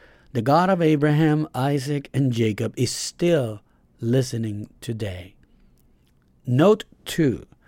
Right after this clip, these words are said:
that Jacob still acts on his best judgments, even as he prays to God. We have seen over and over that this God will act through our actions,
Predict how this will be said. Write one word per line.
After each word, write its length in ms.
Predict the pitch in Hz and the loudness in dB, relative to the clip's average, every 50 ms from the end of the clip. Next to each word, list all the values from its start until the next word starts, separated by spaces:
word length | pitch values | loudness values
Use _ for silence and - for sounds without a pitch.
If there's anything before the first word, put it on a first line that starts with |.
| - - - _ - - | -20 -20 -20 _ -14 -8
that 180 | - 120 113 | -6 -4 -4
Jacob 420 | 113 113 143 170 180 170 185 170 156 | 0 2 4 2 4 2 0 -2 -2
still 360 | - - - 165 165 165 - _ _ | -4 -4 -2 0 0 0 -2 _ _
acts 380 | - 156 160 151 131 123 - - - | -6 -4 -4 -2 -4 -6 -8 -6 -2
on 180 | - 139 139 127 | 0 2 2 4
his 360 | 113 139 143 139 135 127 - | 4 4 4 4 2 0 -4
best 440 | - 117 101 - 135 127 123 - - | -12 -10 -4 -2 -2 -2 -2 -4 -4
judgments, 680 | 135 156 165 160 - - 117 107 - - - - - - - - _ _ _ _ _ _ | 0 0 0 0 -2 -4 -8 -8 -10 -12 -18 -20 -20 -20 -20 -20 _ _ _ _ _ _
even 260 | - 151 165 180 170 | 0 4 6 6 8
as 160 | 156 143 127 117 | 8 6 4 4
he 100 | 123 120 | 0 0
prays 440 | - - 143 147 147 143 127 - | 0 2 4 4 4 4 2 -2
to 80 | - 107 | -6 -12
God. 300 | 90 98 90 - - - - _ _ _ _ _ _ _ _ _ _ _ _ | -12 -12 -14 -16 -16 -20 -20 _ _ _ _ _ _ _ _ _ _ _ _
We 120 | - 120 117 | -4 -2 0
have 120 | 120 117 | -2 -2
seen 480 | - - 147 151 156 156 156 151 151 - _ - | -2 0 4 4 6 6 6 4 2 0 _ 0
over 360 | 190 202 208 196 190 185 170 | 2 4 4 4 4 4 4
and 180 | 151 139 127 | 4 4 4
over 380 | 123 127 123 123 113 107 104 104 | 4 6 4 4 4 2 -2 -4
that 260 | 104 113 110 110 110 | -4 -4 -4 -2 0
this 240 | 127 151 170 151 147 | 0 0 0 -2 -4
God 340 | 131 123 117 104 95 98 101 | -6 -6 -6 -6 -6 -8 -6
will 220 | 110 110 107 - - | -6 -6 -6 -8 -10
act 360 | - 127 139 147 156 - - - - - _ _ _ - | -8 -8 -6 -6 -8 -10 -12 -18 -20 -20 _ _ _ -2
through 500 | - 151 165 190 202 185 156 147 - - - _ | 0 2 4 4 6 4 4 2 0 -4 -10 _
our 340 | - 143 160 165 165 165 - _ _ _ _ - | -8 -4 -4 -4 -4 -4 -6 _ _ _ _ -10
actions, 720 | 143 160 170 - - - - 107 92 92 95 - - - | -8 -8 -8 -8 -12 -16 -16 -16 -16 -18 -20 -20 -20 -20